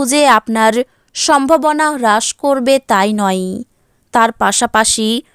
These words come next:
শারীরিক সম্বন্ধকেও নষ্ট করবে। ব্যাংকিং কারবার খুব সতর্কতার সাথে সামলাতে হবে। যখন আপনি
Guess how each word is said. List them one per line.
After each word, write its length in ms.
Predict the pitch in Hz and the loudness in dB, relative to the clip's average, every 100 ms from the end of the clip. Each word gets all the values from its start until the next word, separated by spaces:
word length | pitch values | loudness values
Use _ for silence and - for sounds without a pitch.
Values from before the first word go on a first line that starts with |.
| _ _ | _ _
শারীরিক 540 | - 311 294 320 349 - | -2 2 2 0 -2 -4
সম্বন্ধকেও 840 | - 262 226 254 269 277 - 269 269 | -4 -2 0 -2 -2 -4 0 0 2
নষ্ট 340 | 220 196 - 208 - | 2 0 -2 -6 -4
করবে। 420 | 202 185 196 190 180 185 - _ _ _ _ _ _ | -2 0 0 0 0 -4 -10 _ _ _ _ _ _
ব্যাংকিং 540 | 240 269 285 330 349 339 330 | -2 0 0 -2 -2 -2 -2
কারবার 540 | 262 220 226 226 226 226 - _ _ _ | 0 0 2 2 2 2 -4 _ _ _
খুব 140 | 320 302 - | -4 -4 -2
সতর্কতার 760 | 269 233 269 285 302 - 311 | -2 0 -4 -2 -2 0 -2
সাথে 360 | 311 294 254 208 | 0 -4 -4 -2
সামলাতে 640 | - 233 214 208 196 - 208 | -2 0 0 0 -2 -2 -4
হবে। 400 | 208 196 190 180 170 - - _ _ _ _ _ - | 0 0 0 -2 -4 -8 -14 _ _ _ _ _ -6
যখন 420 | 214 226 - 262 | -2 -2 -2 -2
আপনি 340 | 214 - 233 | -2 -2 -4